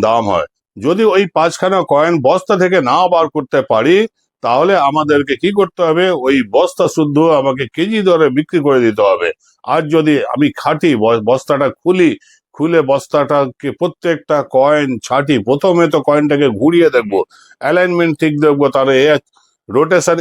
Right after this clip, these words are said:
এরর আছে নাকি সেটা দেখবো, তার কোনো আরো কোনো এরর আছে নাকি সেটা দেখে নেবো।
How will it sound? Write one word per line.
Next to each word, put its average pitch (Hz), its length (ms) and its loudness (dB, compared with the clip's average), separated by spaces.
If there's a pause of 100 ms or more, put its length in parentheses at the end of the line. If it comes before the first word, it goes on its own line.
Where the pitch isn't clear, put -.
এরর 147 240 2
আছে 131 260 -2
নাকি 120 300 -2 (460)
সেটা 170 280 0
দেখবো, 147 340 0 (480)
তার 143 200 -2
কোনো 151 200 0 (520)
আরো 170 240 0
কোনো 196 240 2 (200)
এরর 160 320 2
আছে 151 220 0 (200)
নাকি 135 280 -2
সেটা 139 320 0
দেখে 156 240 0
নেবো। 98 300 0